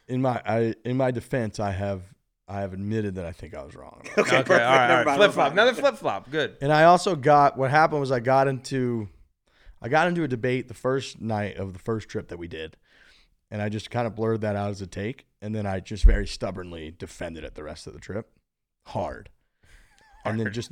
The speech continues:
Speaker 1: throughout the last two years, especially on, like, the group text, you know, like, there'll be a quote, especially whenever they play the A T and T, that'll just, somebody will come out with a quote of, like, "Yeah, he's gotta play Spyglass today, which is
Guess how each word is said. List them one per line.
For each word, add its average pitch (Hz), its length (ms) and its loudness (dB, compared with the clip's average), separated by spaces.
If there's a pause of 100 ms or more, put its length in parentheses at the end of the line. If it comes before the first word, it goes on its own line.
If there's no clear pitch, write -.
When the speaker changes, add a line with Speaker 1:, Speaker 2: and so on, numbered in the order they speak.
(120)
Speaker 1:
throughout 127 420 2
the 117 220 -2
last 113 400 -4
two 123 120 -8
years, 110 520 -4 (120)
especially 117 400 -6
on, 113 100 -4
like, 98 180 -6
the 104 80 -8
group 110 220 -4
text, - 440 -4 (340)
you 127 140 -2
know, 101 300 -4
like, 104 320 -4 (480)
there'll 120 140 -2
be 117 120 -2
a 104 60 -4
quote, 113 320 -2
especially 113 340 -8
whenever 104 200 -6
they 101 80 -4
play 104 200 -6
the 101 140 -6
A 98 60 -6
T 110 160 -10
and 90 100 -8
T, 104 240 -4
that'll 92 240 -8
just, 90 200 -12
somebody 107 280 -6
will 90 60 -10
come 101 140 -10
out 92 120 -6
with 82 80 -10
a 92 60 -10
quote 85 440 -8
of, 90 180 -12
like, 87 360 -12 (380)
"Yeah, 127 160 -6
he's 131 120 -4
gotta 123 180 -2
play 113 140 0
Spyglass 117 580 -4
today, 110 240 -4
which 101 160 -6
is 104 200 -8